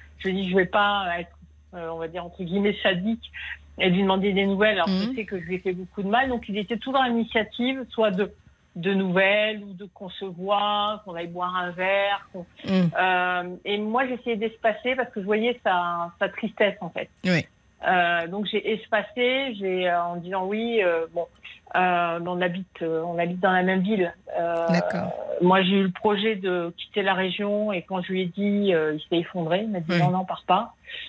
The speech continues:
Speaker 1: Euh, mais j'ai dit écoute, euh, voilà. Euh, et, euh, donc on a instauré ce, ce, ce lien un peu, am-, on va dire amical,
Speaker 2: Oui.
Speaker 1: euh, où on a fait des restos, des ciné, on se donnait des nouvelles. De par ma profession,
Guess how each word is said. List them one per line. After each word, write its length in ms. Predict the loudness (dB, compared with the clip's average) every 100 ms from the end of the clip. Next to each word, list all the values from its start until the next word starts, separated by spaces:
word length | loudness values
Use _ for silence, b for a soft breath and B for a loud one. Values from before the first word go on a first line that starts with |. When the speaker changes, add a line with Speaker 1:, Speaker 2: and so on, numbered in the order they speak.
| B B -4
Speaker 1:
Euh, 420 | 0 2 2 0 0
mais 100 | -4
j'ai 120 | -6
dit 140 | -6
écoute, 300 | -8 -10 -6
euh, 40 | -4
voilà. 380 | 0 0 0 -4 B B B B
Euh, 1080 | 2 4 4 2 0 0 -2 -2 -4 -6 -8 -12 -16 -20 -20 -18 0
et, 340 | 2 4 2 0
euh, 580 | 0 -2 -6 -6 -8 -10 -14 -20 -20 _ _ -14
donc 260 | -6 -6 -4
on 100 | 0
a 80 | 0
instauré 400 | 0 -4 -4 -2
ce, 60 | -2 -4 -4
ce, 140 | -6
ce 140 | -2 -2
lien 220 | 2 2
un 60 | 2
peu, 180 | 0
am-, 140 | 0 -2
on 60 | -4
va 140 | -4
dire 180 | -2 -2
amical, 540 | 0 -2 -2 0 0 -2 -6 0
Speaker 2:
Oui. 140 | 2
Speaker 1:
euh, 380 | 2 0 -2 -2 -2
où 400 | 0 0 2 2
on 340 | 0 -2 -2
a 80 | -2
fait 140 | -2
des 120 | -2 0
restos, 360 | 0 -2 -2
des 100 | -2 -2
ciné, 360 | 2 4 4 0 B B -2
on 60 |
se 40 | 2
donnait 240 | 4 4
des 120 | 2
nouvelles. 380 | 2 4 4 2
De 60 | -4
par 200 | -4 -4
ma 120 | -2
profession, 680 | -4 -6 -6 -6 -4 -4 -4